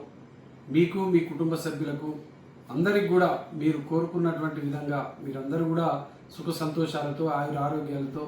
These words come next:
అష్టైశ్వర్యాలతో వర్ధిల్లాలని మనస్ఫూర్తిగా ఈ సందర్భంగా కోరుకుంటూ, క్రోధినామ సంవత్సరంలో రామగుండం నియోజకవర్గంలో ఉన్నటువంటి రైతులకు మంచి పంటలు వం-, వచ్చేటువంటి విధంగా,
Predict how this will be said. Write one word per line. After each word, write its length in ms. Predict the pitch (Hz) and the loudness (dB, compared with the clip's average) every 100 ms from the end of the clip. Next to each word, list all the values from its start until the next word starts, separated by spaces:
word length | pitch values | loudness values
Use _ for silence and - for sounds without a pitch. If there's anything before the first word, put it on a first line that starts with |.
| - - - - | -10 -18 -16 -12
అష్టైశ్వర్యాలతో 920 | - 180 175 175 165 160 151 143 151 131 - - - | -2 4 4 4 2 2 2 -2 -2 -4 -8 -16 -10
వర్ధిల్లాలని 720 | 127 127 160 156 151 147 147 139 123 | -6 -2 2 2 2 0 -2 -2 -4
మనస్ఫూర్తిగా 760 | 135 156 - 165 147 165 156 135 - - - - - | -6 -6 -4 -4 -2 0 2 0 -4 -10 -18 -18 -10
ఈ 80 | 135 | -8
సందర్భంగా 640 | - 143 147 147 151 - - - - - | -2 -2 -2 -4 -4 -2 -4 -8 -16 -6
కోరుకుంటూ, 540 | 143 143 165 151 202 202 - - - - - - - 156 - | -2 -2 -2 -2 -2 -2 -6 -16 -20 -20 -20 -16 -12 -10 2
క్రోధినామ 500 | 175 180 190 185 180 160 | 4 6 4 4 4 2
సంవత్సరంలో 560 | 160 160 160 160 165 165 160 143 | 0 0 2 2 4 0 -2 -4
రామగుండం 440 | 143 160 156 156 | -2 0 2 0
నియోజకవర్గంలో 800 | 147 156 151 160 147 143 147 143 143 | 0 0 0 -2 -2 -2 -2 0 0
ఉన్నటువంటి 440 | 139 135 139 135 143 | 0 -2 -4 -4 -4
రైతులకు 560 | 139 143 151 143 143 135 - - - - - - 147 | -2 -2 -2 -4 -4 -8 -8 -16 -20 -20 -20 -12 -2
మంచి 220 | 170 180 | 0 0
పంటలు 400 | 160 147 160 190 | 0 2 2 2
వం-, 240 | 170 160 160 - 151 143 | 2 4 2 -2 -8 -4
వచ్చేటువంటి 600 | 143 143 151 139 143 135 135 | -4 -2 -4 -2 -2 -2 -4
విధంగా, 320 | 139 139 165 | -4 -2 -4